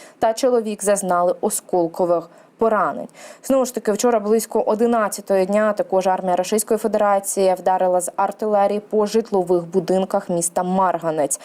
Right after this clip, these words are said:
Бачимо, що зачасту також, коли говоримо щодо загроз, саме на Дніпропетровщині, Марганецька та інші тергромади на Дніпропетровщині перебувають під загрозою артобстрілу. На превеликий жаль, бачимо, що є певні наслідки цього.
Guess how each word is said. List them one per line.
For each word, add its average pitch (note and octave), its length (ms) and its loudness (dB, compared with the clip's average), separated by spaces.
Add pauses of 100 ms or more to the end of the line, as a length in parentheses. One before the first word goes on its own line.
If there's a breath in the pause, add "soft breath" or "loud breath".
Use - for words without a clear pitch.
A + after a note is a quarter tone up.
(240 loud breath)
Бачимо, B3+ 420 2
що A3 240 0
зачасту A3+ 500 -2
також, G#3+ 380 -2
коли A3 260 0
говоримо G#3 560 0
щодо G3+ 420 0
загроз, A3 500 0
саме F#3+ 280 0
на F#3+ 140 0
Дніпропетровщині, A3+ 1040 0 (340 loud breath)
Марганецька A#3+ 760 0
та G#3+ 160 0
інші A3+ 360 -2
тергромади G#3 600 0
на G3 140 0
Дніпропетровщині G3 880 -2
перебувають G3 560 0
під G#3 200 -8
загрозою G#3 640 2
артобстрілу. G#3 800 -2
На F#3 100 0
превеликий G3 340 0
жаль, F#3+ 140 0
бачимо, G3 420 -2
що G3 140 -2
є F#3+ 160 2
певні G3+ 360 -2
наслідки G3+ 580 -2
цього. A#3 480 0